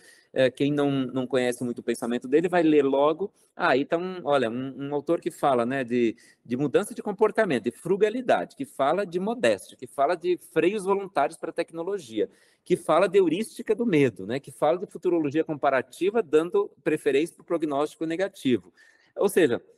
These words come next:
eu tô aqui diante, que fala, então, contra a morte cerebral, contra transplante de órgãos, contra, então, quer dizer, é um autor que soa bastante conservador. E, e isso, eh, se amplia, se amplia se você compara com o cenário norte-americano.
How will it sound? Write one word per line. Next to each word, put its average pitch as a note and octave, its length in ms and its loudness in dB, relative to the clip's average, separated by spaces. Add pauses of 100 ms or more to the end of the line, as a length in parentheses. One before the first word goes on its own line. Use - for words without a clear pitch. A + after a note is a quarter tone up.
(120)
eu F3+ 100 4
tô G3 120 2
aqui F3+ 220 2
diante, E3+ 460 -2
que F3+ 140 -4
fala, D3+ 320 2
então, F#3+ 240 -2
contra G#3+ 640 0
a G#3+ 40 -12
morte F3 300 -4
cerebral, E3 480 0
contra F3+ 540 -4
transplante F#3+ 560 -10
de A3 100 -10
órgãos, D#3+ 480 0
contra, D3+ 320 -4 (420)
então, B3+ 140 -6
quer A3+ 60 4
dizer, D3+ 240 2
é D#3 120 2
um E3+ 120 -2
autor F3+ 340 -2
que F#3 80 -12
soa E3 380 0
bastante D#3 380 -4
conservador. D3+ 600 -2 (400)
E, D3 500 4 (720)
e E3 220 -2
isso, B3+ 440 -2
eh, D#3 340 -2
se - 200 -8
amplia, F3 500 4
se F3 100 -2
amplia D3 380 0
se - 120 -8
você F#3+ 220 -4
compara D3 400 2
com - 80 -8
o D#3+ 40 -6
cenário C#3+ 340 -2
norte-americano. D3 680 0